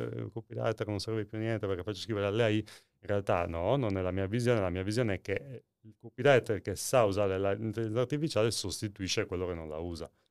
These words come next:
cento per cento. Quello non, non ce n'è purtroppo, perché, ehm, diventi troppo più forte, troppo più veloce, troppo più performante. È come il copywriter con Google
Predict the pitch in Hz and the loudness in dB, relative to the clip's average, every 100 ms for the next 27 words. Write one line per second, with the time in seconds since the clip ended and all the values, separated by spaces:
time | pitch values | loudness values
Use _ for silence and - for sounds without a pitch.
0 | _ _ - 95 95 90 - 104 87 - | _ _ -6 -4 -6 -10 -8 -6 -6 -8
1 | - 98 107 110 110 107 - - _ 98 | -4 2 4 4 4 4 -2 -20 _ -8
2 | 95 95 92 92 95 98 92 95 - 90 | -4 -4 -2 -2 0 -2 -2 -4 -6 -14
3 | - 90 87 87 90 90 95 87 - - | -12 -14 -12 -10 -10 -2 -2 -2 -6 -20
4 | _ 113 104 101 117 135 123 131 127 123 | _ -20 -16 -16 -18 -6 2 4 4 0
5 | 143 143 - 120 - 110 - 131 117 101 | 4 4 4 -2 -2 -6 0 4 4 4
6 | - 101 117 113 104 107 110 110 107 113 | -4 -6 -6 -4 -6 -4 0 2 0 -4
7 | 113 110 - - 104 - 107 110 104 113 | -6 -6 -8 -6 -6 -2 -2 0 0 0
8 | 120 - 147 117 98 107 113 104 131 127 | -2 4 4 6 2 2 -2 -2 -4 0
9 | 139 131 98 - 98 95 120 127 123 139 | 2 4 4 0 -4 -4 -10 -12 -12 -12
10 | 131 143 143 | -2 2 4